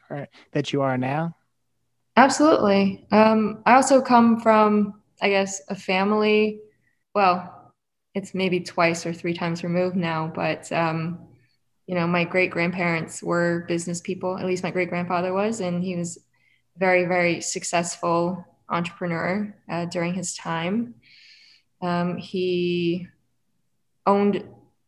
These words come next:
Speaker 2: some factories and they, they did very, very well. And although we had that taken away from us, I think it's part of my blood. So it's been passed down. And, uh, after, you know, a couple generations of building back up from nothing,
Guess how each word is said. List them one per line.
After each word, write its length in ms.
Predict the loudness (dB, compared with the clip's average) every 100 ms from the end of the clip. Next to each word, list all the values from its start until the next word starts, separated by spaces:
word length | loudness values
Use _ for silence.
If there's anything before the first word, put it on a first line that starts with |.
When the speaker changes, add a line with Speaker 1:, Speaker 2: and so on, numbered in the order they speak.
| _
Speaker 2:
some 200 | -8 -6
factories 760 | 2 4 4 0 0 2 0
and 160 | -2 -6
they, 220 | -6 -6 0
they 160 | 0
did 220 | 2 -2
very, 180 | -2 -4
very 220 | -4 -6
well. 400 | -4 -4 -4 -6 -10
And 340 | -6 -4 -6 -6
although 280 | -6 -2 -2
we 140 | -2 -2
had 220 | -2 0
that 160 | -2 -2
taken 240 | -6 -6
away 220 | -6 -6
from 200 | -6 -6
us, 320 | -6 -6 -10 -14 -20 -20 _ _ -8
I 60 |
think 240 | -6 -6 -8 -16
it's 220 | -16 -16
part 240 | -6 -2
of 60 | 2
my 120 | 0
blood. 460 | 0 0 0 -2 -4
So 320 | -2 0 0
it's 240 | -4 -8
been 160 | -6 -6
passed 380 | -2 -2 -2 -2
down. 600 | -2 0 0 -2 -6 -18 -20 -20 _ -10
And, 280 | -6 -4 -2
uh, 40 |
after, 1080 | -2 0 0 -2 -4 0 4 4 2 -2 -10
you 80 | -6
know, 80 | -6
a 40 |
couple 240 | -6 -6 -4
generations 640 | -2 0 0 -2 -2 -4 -4
of 100 | -2
building 320 | -2 0 -2
back 220 | -2 -4
up 200 | -6 -6
from 200 | -4 -2
nothing, 640 | -2 -2 -2 0 2 0